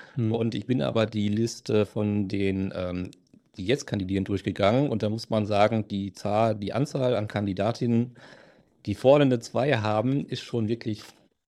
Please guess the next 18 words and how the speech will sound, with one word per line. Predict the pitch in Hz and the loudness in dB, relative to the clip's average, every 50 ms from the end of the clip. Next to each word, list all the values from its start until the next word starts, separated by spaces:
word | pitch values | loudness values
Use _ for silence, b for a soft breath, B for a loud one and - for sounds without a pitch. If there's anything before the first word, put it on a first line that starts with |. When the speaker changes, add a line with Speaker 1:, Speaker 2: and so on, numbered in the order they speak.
| _ _ _ _ _ _ _ _ _ _ _ _ _ _ _ _ - | _ _ _ _ _ _ _ _ _ _ _ _ _ _ _ _ -8
Speaker 2:
wirklich | 117 110 - - 104 - | -8 -6 -4 -6 -8 -8
die | - 113 92 92 95 - - | -8 -8 -8 -8 -10 -8 -2
deutliche | - 110 117 113 - 107 - - | 2 2 2 2 0 -4 -4 0
Minderheit. | 101 104 104 95 82 85 87 139 | 2 2 2 2 0 -2 -2 0
Speaker 1:
Und | 127 | 4
ich | 131 117 | 8 8
habe | 139 131 127 | 8 10 10
sie | 135 | 8
auch | 139 139 | 6 6
nur | 135 135 | 6 4
noch | 120 110 101 | 2 2 0
zwei | - 120 113 107 | 0 0 2 2
Jahre | 104 107 104 104 | 2 2 0 -2
lang, | 107 107 104 110 120 | -4 -4 -4 -4 -2
also | 117 113 110 107 - - 151 139 - - _ _ _ _ | -2 -2 -2 -4 -2 0 0 0 0 -2 _ _ _ _
<laughs> | - 127 - _ _ - 180 151 - | -8 -8 -8 _ _ -2 -2 -2 -2
von | - 127 | -2 -2
daher, | 120 120 117 120 131 135 135 131 | 0 2 2 4 2 2 2 0